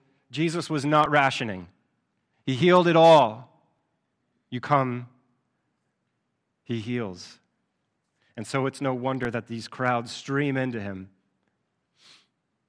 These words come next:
Matthew casts these crowds in a gray light. Sometimes they support Jesus,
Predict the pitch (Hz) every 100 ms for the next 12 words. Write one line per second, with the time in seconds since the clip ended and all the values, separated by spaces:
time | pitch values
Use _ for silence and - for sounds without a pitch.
0 | _ _ _ _ _ _ - - 147 165
1 | 156 147 135 - - - 120 110 - 131
2 | 120 110 107 104 117 120 110 98 95 98
3 | _ _ _ _ _ _ _ _ _ _
4 | _ _ _ _ _ _ _ _ _ _
5 | _ _ _ _ _ - 123 143 135 143
6 | - 139 147 139 147 147 151 151 - -